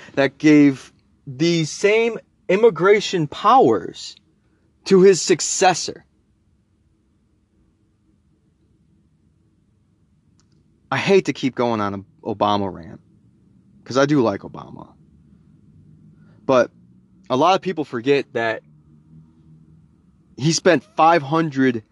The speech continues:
million to boost the security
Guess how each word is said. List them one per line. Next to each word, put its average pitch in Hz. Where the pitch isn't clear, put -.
million 127
to 143
boost 147
the 131
security 117